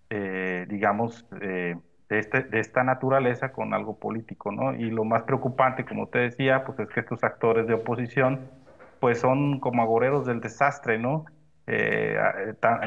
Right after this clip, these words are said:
tal es el caso que decía, por ejemplo, eh, de este Héctor de Mauleón,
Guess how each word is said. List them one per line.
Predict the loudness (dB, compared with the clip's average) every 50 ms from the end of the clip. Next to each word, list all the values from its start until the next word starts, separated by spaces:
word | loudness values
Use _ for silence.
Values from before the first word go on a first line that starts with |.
| 0
tal | 2 2 4
es | 4 2
el | 2 0 0
caso | 2 0 0 2 0 -4 0
que | 2 2
decía, | 2 2 0 0 2 2 4 4 2 2
por | 0 -2
ejemplo, | -2 -2 -4 -6 -4 -2 0 2 2 2 2 2 2 0 -2 -4 -10 -20 -20 _ _ _ -4
eh, | -2 0 0 2 2 2 2 2 0 0 -2 -4 -8 -12 _ _
de | -4 0 2 4 4 4 2 0 0 -4 -6 -10 -16 _ _ _ _ _ -12 -10
este | -10 -10 -8 -6 -4 -2 0 0
Héctor | -2 -2 -2 -2 0 2
de | 2
Mauleón, | 2 2 0 0 2 2 4 4 4 2 2 -4